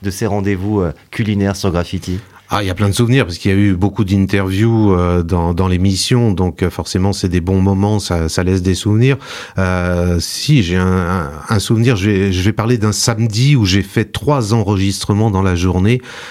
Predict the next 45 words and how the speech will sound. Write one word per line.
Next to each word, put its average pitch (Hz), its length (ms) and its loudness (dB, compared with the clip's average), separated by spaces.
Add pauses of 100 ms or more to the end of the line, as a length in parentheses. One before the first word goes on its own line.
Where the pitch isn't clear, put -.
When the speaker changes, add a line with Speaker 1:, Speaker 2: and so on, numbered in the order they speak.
(160)
Speaker 2:
et 82 40 -2
là, 90 120 0
c'était 95 260 -4
un 85 100 0
peu, 101 120 -2
euh, 87 280 2
chaud, 117 300 2
parce - 220 -8
qu'il 82 140 -2
fallait 82 200 -4
partir, 90 400 -2
euh, 85 160 0
avec 101 300 -2
la 101 80 2
voiture 98 340 0
dès 110 140 0
le 107 80 -4
samedi 104 360 0
matin 107 360 0
pour 95 260 0
aller 95 220 0
à 90 80 0
Mareuil 95 520 0 (440)
interviewer, 98 960 0
euh, 80 240 0 (400)
Simon 113 380 2
Bessonnet 107 500 0
de 90 400 2
la 90 160 2
Maison 92 260 2
des 90 200 2
Amis. 113 300 2 (800)
Et 104 220 2
ensuite, 104 640 0
je 90 100 0
revenais 120 440 0
à 117 40 0
La 107 80 0
Roche-sur-Yon 107 640 0
pour, 92 200 -2
en 95 80 0
début 113 260 0
d'après-midi, 110 640 0
interviewer, 98 800 0
euh, 87 140 0